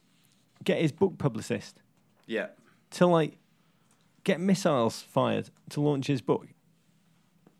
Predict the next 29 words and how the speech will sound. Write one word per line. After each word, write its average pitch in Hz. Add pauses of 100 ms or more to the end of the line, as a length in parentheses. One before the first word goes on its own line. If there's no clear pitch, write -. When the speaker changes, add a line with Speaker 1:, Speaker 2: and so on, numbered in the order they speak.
(260)
Speaker 1:
and 160
then 170
goading 170
the 151
president 139
to 127
tweet 143
repeatedly 135
about 101
it. -
They've -
set 330
a 180
high 185
bar 180
for 123
Knopf, - (160)
right, 123 (600)
with 127
our 165
book. - (720)
Speaker 2:
Yeah. 117 (540)
Speaker 1:
Do -
you 135
think 196
they 180
can 175
match 170
that? 117